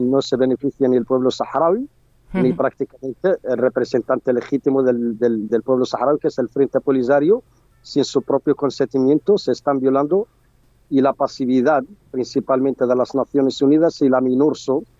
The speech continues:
Speaker 1: teniendo presencia en los territorios ocupados, se están exportando, eh, expro-, eh, exportando los recursos nat-, naturales del Sahara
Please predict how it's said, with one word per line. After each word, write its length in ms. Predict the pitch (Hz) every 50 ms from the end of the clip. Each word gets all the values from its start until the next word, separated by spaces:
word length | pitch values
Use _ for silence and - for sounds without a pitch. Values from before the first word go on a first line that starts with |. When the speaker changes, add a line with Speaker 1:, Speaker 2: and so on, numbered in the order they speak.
| _ _ -
Speaker 1:
teniendo 360 | 123 113 120 127 127 135 127
presencia 460 | - 131 123 - - 135 127 - 143
en 60 | 135
los 140 | 135 127 -
territorios 480 | - 131 135 - - 147 143 135 - 156
ocupados, 640 | 143 - 160 - - 180 175 196 233 233 - - _ _ _ _ _ _ _ _ _ _ _
se 160 | - - 139
están 260 | 117 - - 147 143 143
exportando, 640 | 131 - - - 135 113 - 147 139 131 - - 123
eh, 80 | 117
expro-, 400 | 107 104 - - _ - 123 120 - -
eh, 340 | 123 117 113 110 107 104 92 101
exportando 540 | - - - 131 120 - - 143 139 135
los 160 | 139 131 - -
recursos 520 | 135 131 139 - 147 131 - - 135 -
nat-, 420 | 147 143 123 - - 147 127 127 127
naturales 500 | 139 131 - 135 135 147 147 143 131 123
del 120 | 127 127
Sahara 460 | - - 190 - 147 170 214 247 302